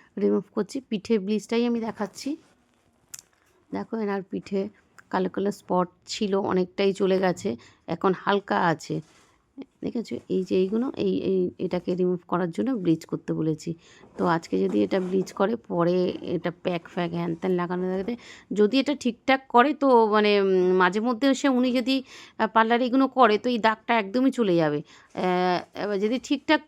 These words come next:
করে, একবার করার, করলে তো আর যাবে না, এটা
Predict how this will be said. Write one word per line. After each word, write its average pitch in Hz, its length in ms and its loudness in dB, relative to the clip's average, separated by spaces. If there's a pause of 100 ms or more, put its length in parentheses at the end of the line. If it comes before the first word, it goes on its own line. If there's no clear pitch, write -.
করে, 165 300 2 (180)
একবার 196 420 2
করার, 269 340 4
করলে 269 320 0
তো 285 100 0
আর 285 80 2
যাবে 233 300 4
না, 330 200 2 (300)
এটা 240 320 4